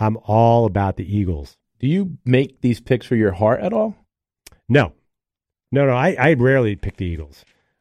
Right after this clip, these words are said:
Speaker 2: I mean,
Speaker 1: Uh,
Speaker 2: in the past, though, you've picked, like, the Bengals. I don't know if that's,
Speaker 1: I
Speaker 2: you know.
Speaker 1: picked the Bengals, and they went twelve and four that year. They were stacked. I'm like, A J Green, Andy Dalton, Tyler Eifert, give me more of that.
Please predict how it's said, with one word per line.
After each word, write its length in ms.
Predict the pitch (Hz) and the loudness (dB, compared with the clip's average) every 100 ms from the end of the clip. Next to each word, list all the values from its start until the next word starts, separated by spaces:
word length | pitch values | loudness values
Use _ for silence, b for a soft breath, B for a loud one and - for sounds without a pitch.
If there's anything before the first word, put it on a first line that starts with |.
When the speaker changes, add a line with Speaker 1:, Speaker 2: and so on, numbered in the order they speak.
| - | -4
Speaker 2:
I 100 | 110 | 0
mean, 80 | 104 | 0
Speaker 1:
Uh, 40 | 147 | -2
Speaker 2:
in 40 | |
the 60 | - | -4
past, 380 | 151 147 - | -6 -6 -6
though, 60 | 110 | -8
you've 180 | 110 107 | -8 -8
picked, 220 | 127 107 | -10 -8
like, 160 | 110 - | -8 -10
the 80 | 104 | -8
Bengals. 400 | 107 95 90 104 | -8 -8 -8 -8
I 60 | |
don't 100 | 113 | -6
know 80 | 104 98 | -6 -8
if 100 | 95 | -8
that's, 120 | - | 0
Speaker 1:
I 120 | 135 | 2
Speaker 2:
you 120 | 175 | 2
know. 40 | 220 | 2
Speaker 1:
picked 120 | 202 | 0
the 80 | 208 | 2
Bengals, 380 | 170 190 165 113 | 2 2 0 0
and 100 | 117 | 0
they 60 | |
went 140 | 117 104 | 0 -2
twelve 280 | - 127 113 | 0 0 0
and 120 | 92 | -4
four 240 | - 139 | -6 -6
that 180 | 90 78 | -6 -10
year. 160 | 76 78 | -14 -4
They 160 | 113 | 0
were 140 | 143 113 | 0 -2
stacked. 720 | - - - - 131 - - | -8 -16 -14 -8 -8 -8 -10
I'm 140 | 123 120 | -4 -4
like, 260 | 95 85 _ - | -4 -10 _ -4
A 140 | 160 | -2
J 220 | 147 151 | 0 0
Green, 540 | 120 123 143 180 196 165 b - | 0 0 0 0 -2 -4 b -4
Andy 280 | 135 156 147 | 0 2 2
Dalton, 600 | 131 135 160 170 180 170 b b - | 0 0 0 -2 -2 -4 b b -4
Tyler 280 | 139 143 123 | 0 2 2
Eifert, 420 | 139 185 170 104 | 2 0 -4 -2
give 140 | 143 | 0
me 100 | 160 | 2
more 260 | 147 135 120 | 4 4 2
of 80 | 104 | 2
that. 320 | 117 87 | -2 -4